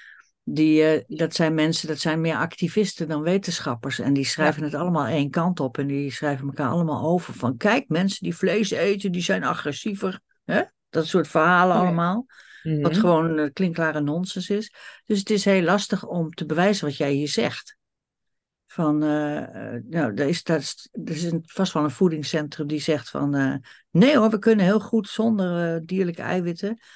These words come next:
Speaker 1: Alles zit in de plant, dus je hoeft alleen maar de hele dag planten te eten. Dan heb je ook, eh, eiwitten."
Speaker 2: Ja.
Speaker 1: Maar er zijn andere mensen die zeggen: "Ja, maar dat is een, dat is een heel ander, eh, proces. Dat is nooit genoeg. Heb je geen vitamine B twaalf, geen ijzer.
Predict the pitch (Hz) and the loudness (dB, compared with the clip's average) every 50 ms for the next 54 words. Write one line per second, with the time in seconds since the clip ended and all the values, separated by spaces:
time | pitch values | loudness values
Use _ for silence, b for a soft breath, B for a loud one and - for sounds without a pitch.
0 | b b - 190 233 254 226 - - 196 - 196 170 156 131 - - 202 208 214 | b b 2 4 4 4 4 2 0 0 2 2 0 0 -2 0 0 0 2 2
1 | 220 226 220 - - 165 - 185 170 170 - 175 180 196 196 185 175 175 175 180 | 0 -2 -2 -4 -8 -4 -4 -6 -4 -2 -2 0 2 2 2 2 2 2 2 2
2 | 180 170 165 151 - - - 208 208 208 208 208 208 190 185 160 175 180 175 170 | 2 0 -4 -4 -6 -4 -4 -2 -2 -2 -2 -2 -4 -2 -2 -2 0 0 0 -2
3 | 170 180 170 b b b b b _ - 165 165 - 196 - 196 196 170 - - | -2 -6 -8 b b b b b _ -8 -8 -2 -2 0 2 2 0 0 -2 -2
4 | 156 147 135 131 131 127 127 123 _ _ _ _ _ _ _ 151 143 135 131 131 | 0 0 2 2 0 -2 -4 -8 _ _ _ _ _ _ _ 0 0 0 0 0
5 | 123 117 - 127 120 120 117 - _ _ _ _ _ _ _ _ _ _ _ _ | -2 -2 -4 -6 -6 -6 -8 -12 _ _ _ _ _ _ _ _ _ _ _ _
6 | _ _ _ _ 170 170 151 - - - _ _ _ _ 196 190 147 147 143 - | _ _ _ _ 4 4 4 4 0 -6 _ _ _ _ 0 0 2 2 0 2
7 | 143 117 117 117 - 170 160 165 165 156 156 151 160 151 151 147 127 - 143 135 | 2 2 2 2 0 -2 0 0 2 2 2 2 2 2 0 0 -2 -4 -6 -4
8 | - - 135 123 - 147 135 135 127 139 139 139 135 117 131 127 135 131 - - | -4 -4 -4 -4 -2 -2 0 0 2 2 0 0 -2 -2 -4 -2 -2 -2 -2 -2
9 | 143 143 139 - 147 135 131 147 160 - - 113 160 160 160 160 156 151 151 151 | -4 -4 -4 0 0 2 2 2 0 0 -2 -2 -2 0 0 -2 -2 -2 -2 -4
10 | 151 143 - - 151 165 - - 214 220 214 - - - _ _ _ _ - - | -4 -4 -2 -2 -2 -2 0 2 2 2 2 -2 -10 -14 _ _ _ _ -12 -12
11 | - - 160 156 - 175 147 147 160 - - 190 196 208 202 - - - 131 - | -6 -6 -6 -4 -2 0 0 0 -2 0 2 2 2 2 2 0 -4 -4 -6 -6
12 | - 139 143 135 - 160 147 - 151 151 147 147 143 151 151 147 - 175 175 175 | -4 -4 -4 -2 -4 -6 -6 -4 -6 -4 -4 0 0 0 0 0 0 0 2 2
13 | 180 185 - - - - - - 180 180 180 170 170 180 175 175 | 2 0 -2 -4 -6 -4 -2 0 2 2 2 0 0 -2 -4 -4